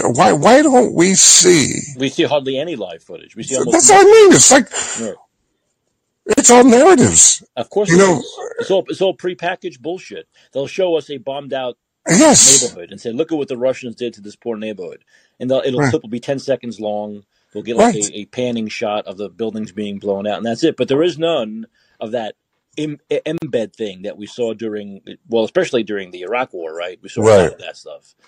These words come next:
Speaker 2: a lot of
Speaker 1: Right.
Speaker 2: that embed stuff. But that's, that's, doesn't exist now. It's not. It's just simply, the narrative is simply Russia bad, Ukraine good, David versus Goliath. We have to send Ukraine twenty-five trillion dollars and shut up. That's it. That's all.
Speaker 1: Which, when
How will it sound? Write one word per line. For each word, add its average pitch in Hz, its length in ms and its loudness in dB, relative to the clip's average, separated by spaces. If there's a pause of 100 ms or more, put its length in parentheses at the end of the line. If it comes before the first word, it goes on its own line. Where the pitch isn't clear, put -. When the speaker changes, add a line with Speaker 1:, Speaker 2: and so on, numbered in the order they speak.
(140)
Speaker 2:
a - 40 -18
lot 95 140 -2
of 87 60 0
Speaker 1:
Right. 78 120 -4
Speaker 2:
that 95 120 -18
embed 90 220 -20
stuff. - 320 -18
But 110 100 -10
that's, 127 300 -4
that's, - 420 -6
doesn't 131 240 -6
exist 123 380 -14
now. 80 260 -18 (480)
It's 117 160 -10
not. 196 220 -2
It's 147 140 -4
just 165 180 -6
simply, 185 260 -8
the 143 100 -10
narrative 175 340 -8
is 139 120 -20
simply 143 540 -10 (440)
Russia 165 360 -4
bad, 143 380 -4
Ukraine 151 580 -16
good, 131 420 -10 (320)
David 156 320 -8
versus 139 220 -10
Goliath. 123 640 -8 (280)
We 123 120 -10
have 139 140 -6
to 131 80 -18
send 143 280 -14
Ukraine 131 460 -10
twenty-five 135 440 -8
trillion 117 360 -8
dollars 110 420 -8
and 104 80 -20
shut 104 200 -12
up. - 200 -18 (300)
That's - 180 -12
it. 110 120 -6 (640)
That's - 160 -14
all. 87 140 -12 (400)
Speaker 1:
Which, 131 340 4
when 123 200 6